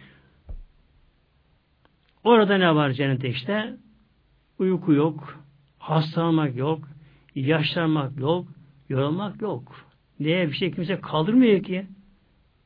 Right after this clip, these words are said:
Yer çekimi yok. Herkes sıfır kiloda. Cennette yeme içme var, cennette kilo almak yok cennette. Hücre değişmiyor cennette.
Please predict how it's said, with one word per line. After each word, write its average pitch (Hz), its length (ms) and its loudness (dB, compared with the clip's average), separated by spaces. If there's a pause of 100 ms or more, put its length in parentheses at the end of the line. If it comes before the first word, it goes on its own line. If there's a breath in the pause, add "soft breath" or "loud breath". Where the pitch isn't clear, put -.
(960)
Yer 190 240 2
çekimi 214 420 2
yok. 120 140 -6 (600)
Herkes 208 420 -2
sıfır 214 380 -2
kiloda. 143 480 -6 (1600 soft breath)
Cennette 202 360 -2
yeme 185 280 0
içme 226 280 0
var, 277 280 0 (200)
cennette 208 340 -2
kilo 247 300 0
almak 240 300 4
yok 165 120 2
cennette. 131 680 -4 (340)
Hücre 196 260 0
değişmiyor 196 380 2
cennette. 123 480 -4